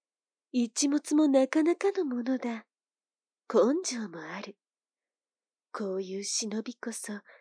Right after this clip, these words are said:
我が戦力に欲しい。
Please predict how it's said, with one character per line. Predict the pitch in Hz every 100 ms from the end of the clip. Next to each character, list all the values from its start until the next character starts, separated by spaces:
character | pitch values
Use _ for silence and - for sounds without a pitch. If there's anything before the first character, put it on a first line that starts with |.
| _ _ _ _ _
我 | 202 233
が | 233
戦 | 208 - 254 262
力 | 247 - 226
に | 214
欲 | - 233
し | 226 - 269
い。 | 262 247